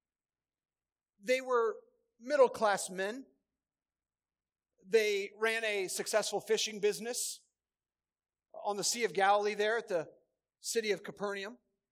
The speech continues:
And they had left all that. They had left their profession, their identity, their definition of success. They left it all, Mark tells us, as do other gospel writers, to follow Jesus.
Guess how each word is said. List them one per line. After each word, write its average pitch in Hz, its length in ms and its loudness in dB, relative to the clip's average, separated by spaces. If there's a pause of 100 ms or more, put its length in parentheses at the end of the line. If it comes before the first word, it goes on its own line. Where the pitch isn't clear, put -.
(1080)
And 254 100 -2
they 247 120 10
had 240 120 4
left 302 380 -2
all 220 240 4
that. 202 320 4
They 220 80 2
had 214 120 0
left 247 340 -2 (280)
their 202 200 2
profession, 214 760 -2 (540)
their 202 240 4
identity, 196 920 -2 (920)
their 202 380 0 (800)
definition 233 560 0
of 190 100 -6
success. 190 560 0
They 208 140 -2
left 247 240 -4
it 208 80 2
all, 185 400 0 (1000)
Mark 208 300 -2
tells 185 320 0
us, - 320 -8 (220)
as 160 160 -6
do 196 120 0
other 190 160 0
gospel 175 360 -4
writers, 160 280 -4
to - 80 -20
follow 151 320 -6
Jesus. 147 600 -16